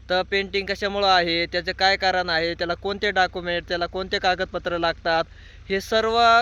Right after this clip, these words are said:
काय होणार आहे, आता आपल्याला आपलं पीएम किसानच्या वेबसाईटवर काय, अ, अपलोड करण्यासाठी काय झालेलं आहे, ऑप्शन आलेला आहे. आणि आपल्याला मग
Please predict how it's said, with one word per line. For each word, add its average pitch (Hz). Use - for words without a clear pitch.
काय 220
होणार 202
आहे, 202
आता 202
आपल्याला 196
आपलं 170
पीएम 202
किसानच्या 196
वेबसाईटवर 190
काय, 180
अ, 180
अपलोड 214
करण्यासाठी 190
काय 180
झालेलं 180
आहे, 185
ऑप्शन 196
आलेला 190
आहे. 160
आणि 160
आपल्याला 196
मग 196